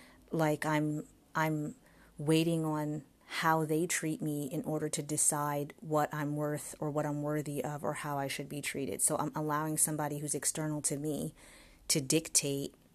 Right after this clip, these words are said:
how I should be treated or, or how I should be valued or not valued. And it's a losing formula,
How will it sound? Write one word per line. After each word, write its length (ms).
how 300
I 100
should 220
be 100
treated 460
or, 320
or 160
how 160
I 100
should 220
be 100
valued 400
or 80
not 240
valued. 460
And 320
it's 180
a 60
losing 480
formula, 640